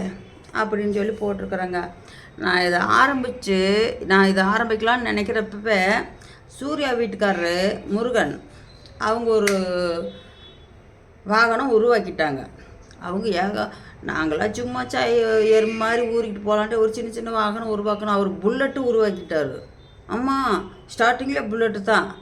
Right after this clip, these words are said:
"அடியே மாவளே, உனக்கு தான் டான்ஸ் வருமா, எனக்கு வராதா?" அப்படின்னு சொல்லி ஆடிட்டு இருக்காரு. தக்கா பக்கா, தக்கா பக்கான்னு ஆடுறாரு.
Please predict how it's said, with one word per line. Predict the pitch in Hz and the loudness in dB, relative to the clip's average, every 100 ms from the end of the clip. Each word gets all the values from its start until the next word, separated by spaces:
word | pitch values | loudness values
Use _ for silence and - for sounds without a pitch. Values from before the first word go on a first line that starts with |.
| - - - | -20 -20 -6
"அடியே | - 190 208 277 | 4 6 6 2
மாவளே, | 262 226 226 269 | 2 0 2 0
உனக்கு | 269 247 226 | 0 0 -2
தான் | 247 285 | 2 4
டான்ஸ் | 247 240 254 | 6 4 2
வருமா, | 254 240 240 | -2 -2 0
எனக்கு | 269 247 220 | -2 -2 2
வராதா?" | 214 214 226 220 233 269 220 | 4 4 4 4 4 2 2
அப்படின்னு | 233 240 | 0 0
சொல்லி | 220 226 262 | 2 2 2
ஆடிட்டு | 233 208 208 | 2 2 0
இருக்காரு. | 196 196 190 | -2 -2 0
தக்கா | 196 202 202 | -2 -4 -4
பக்கா, | 220 214 | -4 -2
தக்கா | 233 233 | 0 0
பக்கான்னு | 220 226 240 | 0 -2 0
ஆடுறாரு. | 196 185 175 160 - | 0 2 0 0 -4